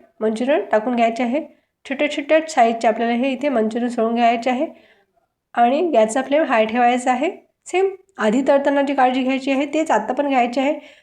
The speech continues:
संपूर्ण दोन तीन बॅचेसमध्ये आपल्याला हे कोबीचे मंचुरियन तळून घ्यायचे आहे. बघा, हे संपूर्ण मी मंचुरियन टाकून घेतलं आहे. बुडबुड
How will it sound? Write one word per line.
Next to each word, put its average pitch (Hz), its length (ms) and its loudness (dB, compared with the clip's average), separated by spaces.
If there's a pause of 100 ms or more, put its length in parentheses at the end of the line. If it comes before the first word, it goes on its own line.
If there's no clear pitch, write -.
(140)
संपूर्ण 302 420 0
दोन 269 300 2
तीन 339 220 2
बॅचेसमध्ये 262 540 0
आपल्याला 233 280 0
हे 302 180 -2 (460)
कोबीचे 269 340 0
मंचुरियन 254 520 0
तळून 240 220 2
घ्यायचे 196 360 0
आहे. 214 160 -2
बघा, 214 280 0 (580)
हे 302 80 -2
संपूर्ण 277 340 -2
मी 269 120 -2
मंचुरियन 254 360 -2
टाकून 240 280 -2
घेतलं 240 240 -2
आहे. 240 160 -2
बुडबुड 262 340 -2